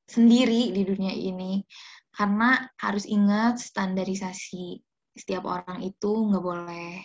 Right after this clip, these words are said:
eh, di-set setinggi mungkin, karena standarisasi juga, kita punya standari masing-, standarisasi masing-masing, dan kita harus menerima you, our uniqueness, our difference,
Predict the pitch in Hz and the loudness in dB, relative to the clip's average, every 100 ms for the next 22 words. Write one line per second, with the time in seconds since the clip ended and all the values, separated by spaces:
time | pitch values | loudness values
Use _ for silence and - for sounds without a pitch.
0 | - _ _ - - - _ - 185 175 | -20 _ _ -20 -20 -20 _ -6 -4 -2
1 | 175 190 - 190 - - 196 196 180 180 | -2 -4 -2 -4 -4 -8 -8 -6 -6 -4
2 | 180 180 180 - 196 196 202 208 208 202 | -4 -6 -8 -4 0 2 4 2 2 0
3 | - 175 180 196 - 180 180 180 185 - | -4 -8 -6 -6 -6 -8 -8 -8 -8 -6
4 | 185 185 202 196 - - - - _ 208 | -6 -4 -2 -4 -6 -18 -20 -20 _ -4
5 | 240 247 233 226 196 196 196 190 190 190 | -2 4 4 4 4 4 4 0 0 -6
6 | 196 - - 202 196 190 190 - 190 180 | -10 -12 -6 -2 0 0 -4 -6 -8 -8
7 | 190 185 180 - 214 226 240 254 196 180 | -8 -8 -8 -6 0 2 2 2 -2 -2
8 | 190 208 190 185 - 190 185 185 190 196 | -6 -6 -6 -6 -8 -10 -8 -6 -6 -4
9 | 240 233 214 214 214 214 233 - 233 226 | -4 0 0 2 2 2 0 0 2 4
10 | 233 - - _ - - - - 196 196 | 2 0 -10 _ -20 -20 -16 -8 -4 -2
11 | 196 208 226 220 220 220 | -4 -4 0 2 0 -2